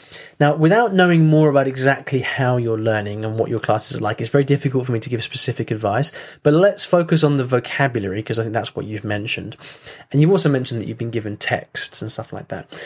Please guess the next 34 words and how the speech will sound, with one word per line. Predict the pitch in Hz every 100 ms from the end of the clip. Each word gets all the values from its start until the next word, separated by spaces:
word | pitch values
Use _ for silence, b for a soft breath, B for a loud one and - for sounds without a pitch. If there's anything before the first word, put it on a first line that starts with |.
| B B
So | 180
what | 180 196 302
I |
would | 254
encourage | 160 143 147 135
you | 131
to |
do | 131
as | 127 135
a |
general | 123 143 139 123
principle | - 135 131 - 110
is | 113
when | 131 185
you |
sit | 190 156
down | 143 131
to | - 120
review | 113 113 131
stuff, | - - 101 - _ B B B B -
don't | 151 202 165
just | 170 160
look | 160 147
at | 143
a |
list | 139 131 -
of | 120
words. | 107 95 87 - - - _ _ _ -
All | 117
right? | 123
That | 127
is | 120
not | 120 127 127 - _ _ -
how, | - - 117 107 104